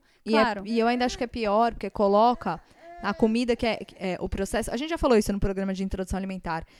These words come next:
Speaker 1: mas o processo de começar a comer é um, é um desenvolvimento cognitivo e a criança vai aprender a comer com calma, entender sabor, entender aquilo.
Speaker 2: Entendeu? Então, essa questão de alimentação, como a Luísa falou, não é só, é, nutrir,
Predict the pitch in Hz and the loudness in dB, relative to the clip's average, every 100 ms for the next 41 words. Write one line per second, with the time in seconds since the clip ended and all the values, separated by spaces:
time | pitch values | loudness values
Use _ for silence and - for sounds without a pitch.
0 | _ _ 202 202 214 - 202 262 269 254 | _ _ -6 -4 -2 0 0 2 0 -2
1 | - 220 208 202 208 185 226 233 202 214 | -6 -6 -2 -2 -2 -2 0 0 0 -2
2 | - 190 190 190 196 185 202 - 214 240 | -2 -4 -4 -4 -4 -4 -6 -4 -4 -2
3 | 277 - 214 202 214 262 _ _ - 233 | -4 -2 -2 -2 -4 -8 _ _ -6 2
4 | 233 - 262 240 240 285 277 220 160 - | 2 2 0 2 2 0 -2 -2 -4 -4
5 | 180 208 226 240 262 277 285 220 262 311 | -4 -2 0 -2 -4 -6 -6 -2 -2 0
6 | 320 302 269 262 233 220 220 220 226 226 | 0 0 -2 -2 -2 -2 -2 -2 -4 -6
7 | - 220 208 208 202 196 170 220 220 214 | -4 -2 0 0 0 -2 -2 -4 -4 -6
8 | 196 214 202 185 196 196 196 190 - _ | -6 -4 -4 -2 2 2 2 0 -6 _
9 | 233 240 247 233 220 247 262 233 - 196 | -8 -4 -2 -4 -2 0 0 -4 -6 -6
10 | 170 - _ _ _ 240 220 240 247 247 | -6 -8 _ _ _ -14 -12 -10 -10 -6
11 | 262 269 269 - 269 - 254 247 240 240 | -6 -4 -6 -8 -10 -8 -8 -4 -4 -4
12 | 240 240 226 - 269 262 247 240 240 233 | -8 -6 -8 -2 0 0 -2 -6 -4 -6
13 | 233 233 240 262 277 277 - 247 247 262 | -4 -4 -4 -2 -2 -2 0 2 4 2
14 | 262 233 233 226 226 220 226 240 - 277 | 2 0 0 0 0 0 0 -2 -4 -4